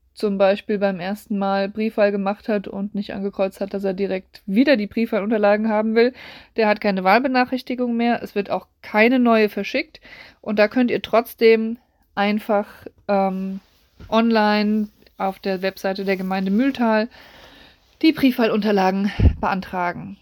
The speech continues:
Ihr könnt auch am Wahltag, wenn ihr die, ähm, Wahlbenachrichtigung verloren habt oder nicht mehr findet, verlegt habt,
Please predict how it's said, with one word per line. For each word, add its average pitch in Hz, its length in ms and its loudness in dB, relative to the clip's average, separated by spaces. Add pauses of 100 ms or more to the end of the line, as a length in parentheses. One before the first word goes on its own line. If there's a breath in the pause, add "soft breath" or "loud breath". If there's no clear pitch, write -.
(100)
Ihr 214 160 2
könnt 294 300 0
auch 247 140 0
am 214 220 -4
Wahltag, 202 760 0 (160)
wenn 196 180 -4
ihr 196 120 -2
die, 196 340 0 (100)
ähm, 190 540 -4 (480 soft breath)
Wahlbenachrichtigung 202 1300 0 (320)
verloren 226 520 4
habt 208 380 -4 (160)
oder 196 360 -8
nicht 190 200 -10
mehr 196 100 -6
findet, 262 520 2 (340 loud breath)
verlegt 214 460 -4
habt, 220 200 -6